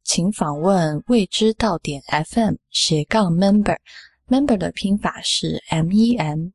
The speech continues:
B E R。我们推荐大家使用播客客户端订阅节目，因为这是最快可以听到我们节目的方式。如果您不知道使用什么客户端，请访问I P N点L I斜杠F A Q。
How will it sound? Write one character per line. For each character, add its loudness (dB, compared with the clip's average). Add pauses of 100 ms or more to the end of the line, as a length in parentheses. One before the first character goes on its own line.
B 0
E -6
R。 -4 (720)
我 0
们 2
推 2
荐 2
大 4
家 4
使 4
用 2
播 2
客 2
客 2
户 4
端 2
订 2
阅 2
节 -2
目， 0 (120)
因 4
为 6
这 0
是 0
最 0
快 -4
可 -4
以 0
听 -2
到 2
我 2
们 0
节 -2
目 0
的 2
方 4
式。 -2 (400)
如 2
果 4
您 6
不 2
知 2
道 2
使 -4
用 0
什 -2
么 0
客 -2
户 -2
端， 0
请 -4
访 -6
问 2
I -2
P -6
N 4
点 0
L 0
I 2
斜 -2
杠 -2
F -4
A 0
Q。 0